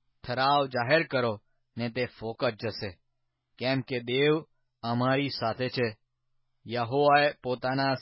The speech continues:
સમર્થ હાથથી મને પકડીને મારી સાથે આ પ્રમાણે વાત કરી ને આ લોકના માર્ગમાં ન ચાલવાની શિખામણ આપીને કહ્યું કે આ લોકો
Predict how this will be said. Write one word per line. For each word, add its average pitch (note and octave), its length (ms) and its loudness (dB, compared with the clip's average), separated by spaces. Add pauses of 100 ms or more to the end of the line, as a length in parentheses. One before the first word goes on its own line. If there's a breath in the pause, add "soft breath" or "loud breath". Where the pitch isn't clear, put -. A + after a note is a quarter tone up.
સમર્થ C3 400 -2
હાથથી A#2+ 640 -4 (480)
મને C3 320 -2 (140)
પકડીને C3 500 -2 (420)
મારી A2+ 340 0
સાથે C3+ 480 -2 (400)
આ C3+ 240 2
પ્રમાણે A#2+ 420 0
વાત G#2+ 280 -2
કરી A#2+ 400 -6 (460)
ને B2 180 -2
આ C#3 340 -2
લોકના D3 580 0
માર્ગમાં A#2 640 -2 (380)
ન A#2+ 300 2
ચાલવાની C3 560 0
શિખામણ A#2 500 -6 (100)
આપીને A#2+ 400 -6
કહ્યું C#3+ 400 -2 (580)
કે A#2 240 -8
આ C3 260 -2
લોકો D3 520 0